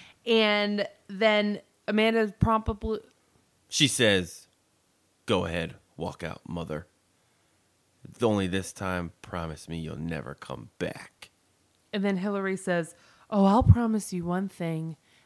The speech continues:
Speaker 1: There's gonna be hell to pay for what you've done."
Speaker 2: Hell.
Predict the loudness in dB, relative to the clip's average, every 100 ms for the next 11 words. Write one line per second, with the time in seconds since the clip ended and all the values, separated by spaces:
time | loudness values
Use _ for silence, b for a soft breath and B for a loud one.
0 | b -2 -2 -2 -4 -2 -2 -4 -6 -8
1 | -6 0 2 2 -2 -12 -8 -8 -8 -8
2 | -4 -2 -2 -6 -2 2 2 0 -6 -4
3 | -4 -10 -16 -16 -20 _ _ _ _ 0
4 | 6 8 8 6 -4